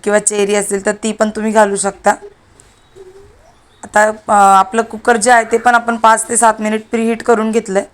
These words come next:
आणि अशा पद्धतीने आपण आपला केकचा जो टिन आहे किंवा आपलं जे भांडं आहे ते यामध्ये घालून घेतलेलं आहे. कुकरचं झाकण लावून घेऊयात,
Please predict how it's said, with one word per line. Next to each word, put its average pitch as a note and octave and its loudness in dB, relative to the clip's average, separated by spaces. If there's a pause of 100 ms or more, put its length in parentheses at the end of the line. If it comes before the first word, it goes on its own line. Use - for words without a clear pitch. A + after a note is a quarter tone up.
(540)
आणि G3 -2
अशा G3+ 0
पद्धतीने A3 -2 (220)
आपण G#3 -2
आपला G#3 0
केकचा G#3 -2
जो G#3+ 0
टिन A3+ -4
आहे G3+ -2 (160)
किंवा G#3 2
आपलं G#3 -2
जे G#3 -4
भांडं G#3 0
आहे G#3+ 2
ते G#3 0
यामध्ये G#3 2
घालून G3+ -2
घेतलेलं G3 0
आहे. F3+ 0 (1600)
कुकरचं A3 -2
झाकण A#3 0
लावून A#3 0
घेऊयात, G3+ 0